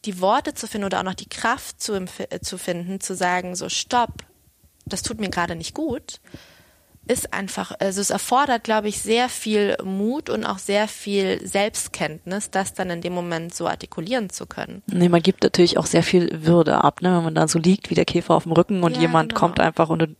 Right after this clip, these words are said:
Speaker 2: un-, untersucht einen in seinen intimsten Stellen und so. Das
Speaker 1: Mhm.
Speaker 2: ist, ist schon schwierig, da in dem Moment zu sagen, so, „Das tut mir jetzt grad weh“ oder „Wieso ma-, ne, wer sind Sie eigentlich?“
Speaker 1: Ja, genau.
Speaker 2: Wenn man sich nicht vorgestellt hat, ne, das ist, das stimmt schon. Aber, äh, wie wunderbar, wenn's Menschen wie dich gibt, die einem dann helfen.
Speaker 1: <laughs>
Speaker 2: Tatsächlich.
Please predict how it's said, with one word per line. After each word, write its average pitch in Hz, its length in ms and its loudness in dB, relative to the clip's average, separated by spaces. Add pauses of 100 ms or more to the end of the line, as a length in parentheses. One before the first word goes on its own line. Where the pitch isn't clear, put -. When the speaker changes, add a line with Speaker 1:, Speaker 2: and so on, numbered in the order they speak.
Speaker 2:
un-, 175 120 -4 (240)
untersucht 175 460 4
einen 165 220 6
in 160 80 -2
seinen 160 180 2
intimsten 170 400 -2
Stellen 175 400 4
und 160 140 -6
so. 156 120 -2
Das 156 140 0
Speaker 1:
Mhm. - 60 0
Speaker 2:
ist, - 160 0 (760)
ist - 120 2
schon 220 120 6
schwierig, 202 360 6
da 160 100 4
in 160 60 -2
dem 165 120 4
Moment 160 200 4
zu 165 80 0
sagen, 160 240 4
so, 160 80 0
„Das 151 100 0
tut - 160 2
mir 160 80 0
jetzt - 120 -2
grad 156 180 -2
weh“ 190 160 8
oder 165 180 4
„Wieso 156 160 0
ma-, 160 160 0 (240)
ne, 190 260 2
wer 165 120 8
sind 185 140 -4
Sie 143 100 6
eigentlich?“ 233 420 4
Speaker 1:
Ja, 240 240 -4
genau. 220 200 -6
Speaker 2:
Wenn 175 60 4
man 160 120 6
sich 151 120 4
nicht 170 140 -4
vorgestellt 185 460 6
hat, 190 280 4 (100)
ne, 180 280 0
das 185 140 -2
ist, - 160 -4
das 208 120 0
stimmt 214 220 2
schon. 165 260 -2
Aber, 175 380 4
äh, - 60 -2 (320)
wie 185 160 2
wunderbar, 196 420 6
wenn's 190 140 2
Menschen 190 240 4
wie 202 60 4
dich 226 160 6
gibt, 285 280 2
die - 100 2
einem - 160 2
dann 285 160 4
helfen. 247 560 2 (280)
Speaker 1:
<laughs> - 280 -16
Speaker 2:
Tatsächlich. 190 840 4